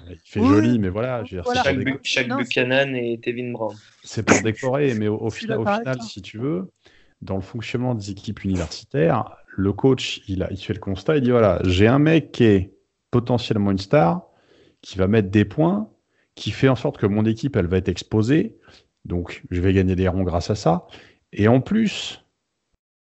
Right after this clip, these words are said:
Speaker 1: en plus, il est, il est sous les spotlights et c'est un mec qui peut potentiellement être un profil N B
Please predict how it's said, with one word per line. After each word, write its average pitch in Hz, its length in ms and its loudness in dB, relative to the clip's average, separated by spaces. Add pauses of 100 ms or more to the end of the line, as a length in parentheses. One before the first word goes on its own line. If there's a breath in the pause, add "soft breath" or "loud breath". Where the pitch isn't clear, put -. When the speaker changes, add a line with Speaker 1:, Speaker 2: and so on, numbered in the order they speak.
(100)
Speaker 1:
en 107 80 -2
plus, 170 500 -4
il 101 180 0
est, 104 160 4
il 104 140 2
est 113 60 6
sous 113 180 0
les 110 60 6
spotlights 110 500 2
et 127 60 2
c'est - 140 -2
un 120 40 2
mec 151 160 0
qui - 140 -6
peut 151 200 0
potentiellement 143 480 0
être 147 100 0
un 110 40 2
profil 107 380 -4
N 90 140 0
B 82 60 -4